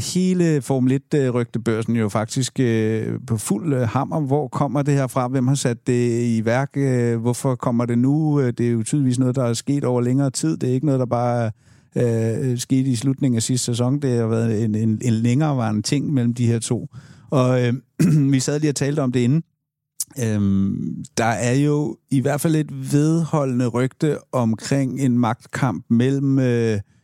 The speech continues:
Christian Horner og mellem, øh, Verstappen-lejren. Der er også et vedvarende rygte om, øh, en magtkamp mellem, øh, Helmut Marko,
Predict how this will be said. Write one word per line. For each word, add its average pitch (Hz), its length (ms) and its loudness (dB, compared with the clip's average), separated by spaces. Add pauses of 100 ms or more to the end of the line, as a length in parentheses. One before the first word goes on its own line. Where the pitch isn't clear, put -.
(160)
Christian 120 280 0
Horner 123 400 2
og 131 280 0
mellem, 131 380 2
øh, 113 440 0
Verstappen-lejren. 110 720 -2 (760)
Der - 60 2
er 123 40 4
også 139 200 0
et 131 120 -4
vedvarende 135 420 0
rygte 120 420 0
om, 113 400 2
øh, 107 440 0
en 107 60 -2
magtkamp 113 500 -2
mellem, 117 360 2
øh, 113 200 2
Helmut 110 260 0
Marko, 123 440 0